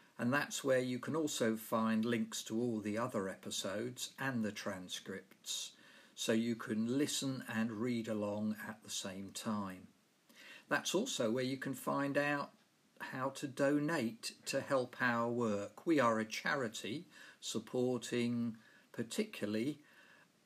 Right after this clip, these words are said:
refugees, asylum seekers and migrants, but also all those in need in our local area. And, uh, we would welcome your support if you felt able to give it.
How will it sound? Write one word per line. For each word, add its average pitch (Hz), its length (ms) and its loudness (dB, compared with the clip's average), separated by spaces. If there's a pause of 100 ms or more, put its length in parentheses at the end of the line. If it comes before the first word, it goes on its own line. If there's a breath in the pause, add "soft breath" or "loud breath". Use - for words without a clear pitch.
(260)
refugees, 123 880 -2
asylum 110 560 2
seekers 107 540 -2
and 101 180 -2
migrants, 104 800 -4
but 110 140 -6
also 127 500 0
all 143 220 2
those 104 320 0
in 104 200 -4
need 101 300 -2
in 107 140 -4
our 107 240 -2
local 104 420 -2
area. 92 540 -4 (1700 loud breath)
And, 95 400 -4
uh, 104 120 0 (120)
we 113 220 4
would 107 220 -2
welcome 110 720 0 (300)
your 110 220 -2
support 123 580 -2
if - 160 -10
you 107 140 -2
felt 110 400 -2
able 110 360 -2
to - 200 -10
give 143 220 0
it. - 300 -6